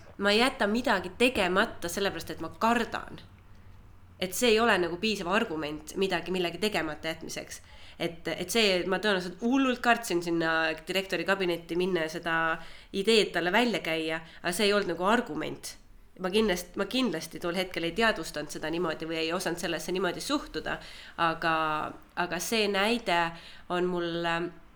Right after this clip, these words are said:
ka, ja ka tule-, noh, nii-öelda ka siis, äh, hiljem elus pidevalt meelde tulnud, et,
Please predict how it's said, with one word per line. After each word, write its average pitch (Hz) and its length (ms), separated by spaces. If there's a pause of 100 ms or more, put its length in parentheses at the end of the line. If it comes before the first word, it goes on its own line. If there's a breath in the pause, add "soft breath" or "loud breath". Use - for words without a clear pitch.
(400)
ka, - 240
ja 175 320
ka 170 320
tule-, 233 400
noh, 185 180
nii-öelda 175 440
ka 165 180 (420)
siis, - 240 (220)
äh, 165 400
hiljem 185 480 (200 loud breath)
elus 208 320
pidevalt 208 380
meelde 196 240
tulnud, 170 280
et, 160 260